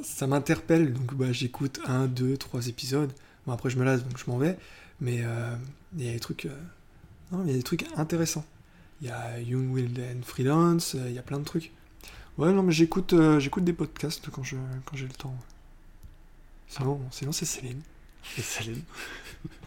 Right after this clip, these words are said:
Speaker 2: <laughs> Ah ouais. Non, moi, je me suis mis à, enfin, je me suis mis, je sais plus... Enfin, en ce moment, je n'écoute plus trop de podcasts, parce que, bah, j'ai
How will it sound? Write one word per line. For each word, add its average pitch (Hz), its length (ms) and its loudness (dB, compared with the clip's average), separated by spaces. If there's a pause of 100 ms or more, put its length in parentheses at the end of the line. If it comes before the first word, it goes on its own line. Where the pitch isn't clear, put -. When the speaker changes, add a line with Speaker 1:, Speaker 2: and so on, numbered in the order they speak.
(200)
Speaker 2:
<laughs> 196 80 -2 (800)
Ah 131 60 -8
ouais. 113 260 -4
Non, 135 80 6
moi, 151 80 10
je 131 60 4
me 131 40 2
suis 123 200 2
mis 131 120 4
à, 110 120 0 (120)
enfin, - 160 -8
je 95 40 -4
me 95 60 -8
suis - 200 -8
mis, 98 40 -8 (420)
je - 100 -6
sais 123 60 -2
plus... 123 120 -2
Enfin, 131 240 2
en 120 120 0
ce - 120 0
moment, 196 100 6
je - 100 -2
n'écoute 120 180 -2
plus - 140 0
trop - 140 2
de - 60 0
podcasts, - 500 -2 (580)
parce - 120 -14
que, - 100 -4
bah, 113 140 0
j'ai 107 120 -4